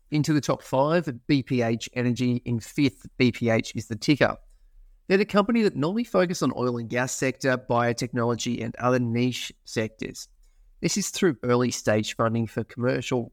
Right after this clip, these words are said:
proof of concepts, research, and product development. B P H often partner with academic institutions, and they're currently working on clean hydrogen projects that has the market's attention. Forty-six percent rise for the quarter.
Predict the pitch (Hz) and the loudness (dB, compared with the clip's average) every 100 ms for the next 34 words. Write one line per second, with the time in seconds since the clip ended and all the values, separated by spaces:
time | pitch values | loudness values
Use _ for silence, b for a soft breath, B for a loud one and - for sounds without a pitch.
0 | _ - 151 139 113 120 123 - - - | _ -2 -2 0 -2 -2 -2 -4 -6 -10
1 | - _ _ _ _ _ - 117 - 165 | -14 _ _ _ _ _ -6 -6 0 2
2 | 165 - - - 131 131 123 - 123 120 | 2 0 -8 -6 0 2 2 0 0 0
3 | 110 117 117 104 - _ _ _ - 156 | -2 -2 -2 -6 -12 _ _ _ -2 -2
4 | - 156 135 - 131 139 180 160 135 127 | 2 2 2 -2 -2 0 0 2 0 0
5 | 120 117 117 120 120 - 117 - - 131 | 0 0 0 -4 -4 -6 -6 -8 -6 -4
6 | 135 180 180 - 123 117 - 143 175 180 | -2 0 0 -2 -6 -8 -2 0 2 0
7 | 139 127 131 120 113 - 127 131 127 - | 0 0 2 0 -2 -4 2 4 4 -2
8 | - 120 113 113 113 113 - 113 110 113 | -2 0 2 0 -2 -2 0 0 0 -4
9 | - 127 104 107 113 110 110 - - - | -6 -8 -6 -4 -2 -2 -2 -6 -12 -2
10 | 131 131 113 107 _ _ _ _ _ _ | 0 0 -2 -6 _ _ _ _ _ _
11 | - _ - 170 135 - 139 - - 127 | -20 _ 0 2 2 0 -2 -2 -2 0
12 | 117 117 120 - - - 113 - 139 135 | 0 0 -2 -4 -10 -10 -10 -6 0 0
13 | 127 131 | 2 0